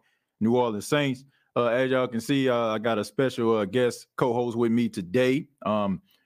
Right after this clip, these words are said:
got my nephew, Kalen, uh, came down from, uh, Vicksburg, Mississippi, man, to, to chill out with me for the next couple of weeks. So, uh, got him on camera today.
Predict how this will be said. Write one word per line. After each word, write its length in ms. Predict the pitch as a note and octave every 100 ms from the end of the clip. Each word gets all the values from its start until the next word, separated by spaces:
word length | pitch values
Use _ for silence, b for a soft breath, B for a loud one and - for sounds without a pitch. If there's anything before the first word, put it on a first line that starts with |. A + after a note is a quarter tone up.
| _ -
got 160 | D3+
my 140 | C#3+ C#3
nephew, 500 | D#3 D#3+ C#3 C#3 C#3
Kalen, 560 | D#3+ E3+ D3 C3 E3
uh, 160 | G2+ A2
came 300 | C#3+ C3 B2
down 320 | A#2+ B2+ B2
from, 280 | - A#2+ A#2
uh, 220 | A#2 A2+
Vicksburg, 500 | G2 D#3+ E3+ E3 D#3+
Mississippi, 640 | E3 D#3+ B2 - F3+ C3
man, 260 | C3+ C#3+ C#3
to, 120 | A2+ -
to 120 | A2+
chill 340 | G2+ D#3 D3+ C#3+
out 180 | C#3+ C#3
with 140 | C#3+
me 100 | C#3
for 220 | C#3 C3+
the 100 | B2
next 220 | C3 C3+
couple 280 | - C3+ A#2
of 60 | A#2
weeks. 400 | C3 C#3+ C#3 - _ _ _ _
So, 260 | - C3 B2
uh, 120 | B2
got 280 | A#2 D3+ D3
him 580 | - _ _ _ -
on 180 | C#3+ C#3+
camera 340 | C#3 C#3 C3 B2
today. 420 | A#2+ A#2 A#2